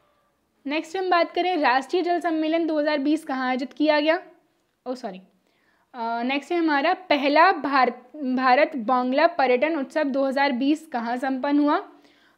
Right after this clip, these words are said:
तो पहला भारत बांग्ला पर्यटन उत्सव जो है संपन्न हुआ अगरतला,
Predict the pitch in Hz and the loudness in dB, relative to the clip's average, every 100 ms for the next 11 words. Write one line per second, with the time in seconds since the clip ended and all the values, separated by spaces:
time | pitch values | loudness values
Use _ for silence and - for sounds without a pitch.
0 | _ 330 339 - 277 269 302 330 277 262 | _ -2 -2 2 2 4 4 4 4 4
1 | 320 311 277 285 277 269 254 269 247 - | 4 2 2 0 0 -2 -2 -4 -6 -6
2 | 302 269 269 262 262 247 240 240 247 269 | -4 -4 -4 -6 -4 -6 -4 -4 -2 -2
3 | 285 226 240 247 220 247 | -2 -2 -2 -2 0 2